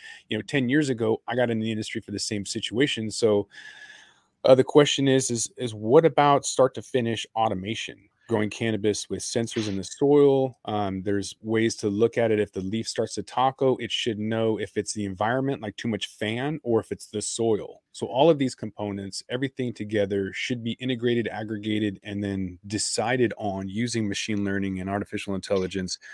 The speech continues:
but it's not there. So the Growtronic system I paid way too much for back in the day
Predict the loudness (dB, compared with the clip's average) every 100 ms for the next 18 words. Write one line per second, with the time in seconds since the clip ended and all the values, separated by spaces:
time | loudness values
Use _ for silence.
0 | -14 0 2 4 0 4 4 4 2 0
1 | 0 0 6 4 6 0 0 -2 -4 -2
2 | -2 -2 0 0 0 2 2 2 -2 -2
3 | -2 -6 -4 -4 -4 -6 -6 4 6 6
4 | 4